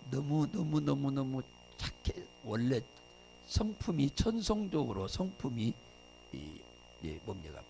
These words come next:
부드럽고 착합니다. 드세지를 못해. 그래서 그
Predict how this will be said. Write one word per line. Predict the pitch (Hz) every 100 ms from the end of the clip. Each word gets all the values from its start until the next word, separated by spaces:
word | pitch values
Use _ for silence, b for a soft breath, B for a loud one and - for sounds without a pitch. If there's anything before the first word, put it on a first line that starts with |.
| - - -
부드럽고 | - 120 113 107 - - 147 - - - -
착합니다. | - - - 185 156 104 -
드세지를 | - 151 135 143 98 76
못해. | 87 95 85 - B B -
그래서 | 123 110 95 151 90 - B B B - -
그 | - 110